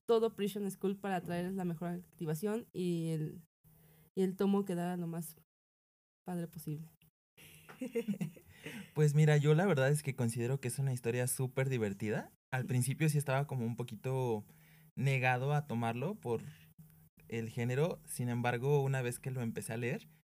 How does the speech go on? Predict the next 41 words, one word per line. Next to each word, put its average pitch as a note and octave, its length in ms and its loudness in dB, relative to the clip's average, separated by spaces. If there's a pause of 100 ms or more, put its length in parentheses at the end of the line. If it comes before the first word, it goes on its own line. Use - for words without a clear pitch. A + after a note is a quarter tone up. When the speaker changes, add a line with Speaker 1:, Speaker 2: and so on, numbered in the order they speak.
Speaker 3:
mi C#3 140 2
perspectiva C3+ 640 0
cambió A#2 320 -2
por A#2+ 160 -2
completo, G#2+ 460 -2
¿sabes? A2+ 500 -10
Entonces A#2+ 720 -4
creo B2 360 -2
que B2 460 -2 (380)
vale C#3 240 2
muchísimo B2+ 480 -2
la A2 160 -4
pena, D#3+ 300 2
se D3+ 100 -2
la A#2+ 140 -2
van A#2 160 -4
a B2 80 -6
pasar A#2 260 -6
súper A#2+ 400 -2
bien, C#3 260 4
súper B2 440 0 (180)
Speaker 2:
<laughs> - 200 -18
Speaker 3:
divertidos C3+ 680 2
con C3 200 0
cada B2+ 240 0
una C3+ 140 0
de C3+ 60 0
las A#2 180 -4
escenas. D#3 560 -2
Yo C3+ 200 0
creo C#3 160 -2
que D3 100 -2
el D3 80 2
personaje B2 580 -4
más B2+ 220 -2
divertido A#2+ 600 -2
es, A2+ 500 -2
es A2+ 120 -6
Gakuto, A2+ 540 -4
con B2+ 180 -2
todas A2+ 380 -4